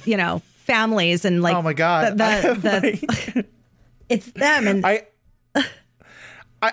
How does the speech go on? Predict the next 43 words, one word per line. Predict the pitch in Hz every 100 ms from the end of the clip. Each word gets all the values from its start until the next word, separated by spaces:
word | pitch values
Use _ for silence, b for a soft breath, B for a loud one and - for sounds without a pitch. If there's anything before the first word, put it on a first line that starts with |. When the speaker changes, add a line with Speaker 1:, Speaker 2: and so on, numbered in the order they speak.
| -
Speaker 2:
I | 240
have | 247
some | 226 220
friends | 185 208 196 180
who | 190
are | 180
the |
parents | 170 175 170 175 156
of | 139
teenagers | 175 160 147 127 135 120
of | 165 170
all | 170
generations, | 160 156 135 127 120 131 117 127
of | - 147 165
all | 170
genders, | 135 147 131 120 113 117
and | 143 143
they | 151
are | 151
all | - 156 151 151
like, | 143 120 - B B B -
"Oh | 170 151
man, | 123 127 127 123
I'm | 147 151
so | - 180
sympathetic | - 147 131 - 135 127 -
to |
the, | 120 123
to, | - 127
<laughs> | 139
to | - 233
this | 190 -
guy. | 165 190 165 170 175 -
Like, | 170 139 196 226 247 -
he's | 240
defending | 220 285 214 214 233 202
his | 180
daughter, | 135 170 185 190 170
and | 170 139
she's | 190 214
going | 190 208 170
down | 156 165 175 175
to, | 165 156 147